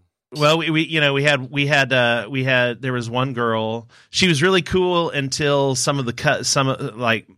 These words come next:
uh, Robin and her cousin got a hold of the girl's phone and started getting into her Snapchat. Then the girl flipped the fuck out <laughs> and ran upstairs and ran and locked herself in the bedroom for a while.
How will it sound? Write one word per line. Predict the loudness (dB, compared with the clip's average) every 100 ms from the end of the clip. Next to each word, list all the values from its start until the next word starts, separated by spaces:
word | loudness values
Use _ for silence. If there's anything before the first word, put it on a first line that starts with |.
| -4
uh, | 0 0 -2
Robin | 0 2 2 0 0 -4
and | -6 -4 -4 -4
her | -8
cousin | -2 0 0 -2 -4
got | -2 -2
a | -2
hold | -4 -6
of | -6
the | -6
girl's | -4 -4 -6
phone | 0 2 2 0
and | -4
started | -4 -4 -4
getting | -4 -4 -4
into | -6 -8
her | -4
Snapchat. | -2 2 0 0 -2 -2 -2
Then | -4 -4
the | -4
girl | -4 -6
flipped | -4 -4 -4
the |
fuck | -10 -10 -6
out | -6 -6 -12 _ _ _ _ _ _ _ -2
<laughs> | -2 0 -2 2
and | 2 2 2
ran | 2 2
upstairs | 0 2 2 2 -2
and | 0
ran | 2 2 0
and | 0 0
locked | 2 2 0
herself | -4 0 0 0
in | -6
the | -4
bedroom | -2 -2 -2 -8
for | -10 -12
a | -12
while. | -12 -16 -14 -18 -20